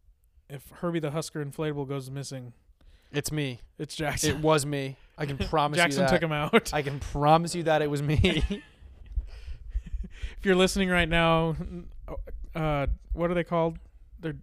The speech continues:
Speaker 1: that useless program. What is it? Huskers? Uh,
Speaker 2: <laughs> If any Husker fans are out there listening,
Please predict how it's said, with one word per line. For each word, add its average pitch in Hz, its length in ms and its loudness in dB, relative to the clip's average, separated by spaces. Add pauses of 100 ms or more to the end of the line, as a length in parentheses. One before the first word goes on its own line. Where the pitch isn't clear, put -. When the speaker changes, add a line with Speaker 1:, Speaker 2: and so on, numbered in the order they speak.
(160)
Speaker 1:
that 151 180 -2
useless 147 400 -4
program. 147 380 -4
What 151 140 -2
is 147 80 -4
it? 156 140 -4 (260)
Huskers? 185 520 -4 (480)
Uh, 160 500 8
Speaker 2:
<laughs> 165 260 6 (640)
If 180 80 -12 (540)
any 160 120 2
Husker 156 260 4
fans 147 200 0
are - 20 2
out 135 60 -2
there 139 100 -2
listening, 131 440 -6